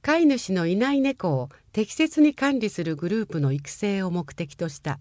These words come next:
モデル事業を行っています。この事業は、飼い主のいない猫、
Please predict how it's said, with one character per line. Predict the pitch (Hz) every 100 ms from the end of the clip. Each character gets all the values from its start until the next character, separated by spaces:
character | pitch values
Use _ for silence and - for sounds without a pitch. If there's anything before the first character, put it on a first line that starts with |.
| -
モ | 143 190
デ | 277
ル | 302
事 | 285 277
業 | 226 151 117
を | 110
行 | 156
っ | 135 139
て | -
い | 95
ま | 98 113
す。 | - - _ _ _ _ _ _ _ _ _ _
こ | 247 269
の | 320
事 | 302 285
業 | 214 165 123
は、 | 120 135 - _ _ _
飼 | - 285
い | 320
主 | 254 233 196
の | 185
い | 175
な | 190 262
い | 262
猫、 | 233 - -